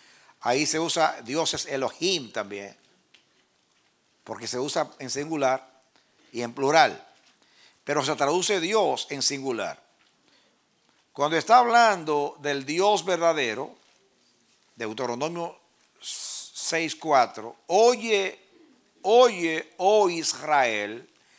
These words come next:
el Señor nuestro Dios, Elohim", o sea, dioses, "es un Señor". Esa es la traducción literal. "Oye,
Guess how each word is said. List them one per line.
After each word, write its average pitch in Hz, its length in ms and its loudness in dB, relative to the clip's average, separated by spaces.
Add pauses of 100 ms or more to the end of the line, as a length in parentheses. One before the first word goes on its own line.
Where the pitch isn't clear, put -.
(460)
el 151 180 -2
Señor 214 1000 2
nuestro 170 580 -2
Dios, 117 680 -4
Elohim", 143 840 0
o 139 80 -12
sea, 143 180 -2
dioses, 120 600 -8 (1800)
"es 139 560 -2 (220)
un 185 460 -4
Señor". 95 580 -4 (1040)
Esa 123 200 -2
es 165 60 2
la 147 120 2
traducción 147 560 -4 (300)
literal. 123 600 -2 (840)
"Oye, 233 560 4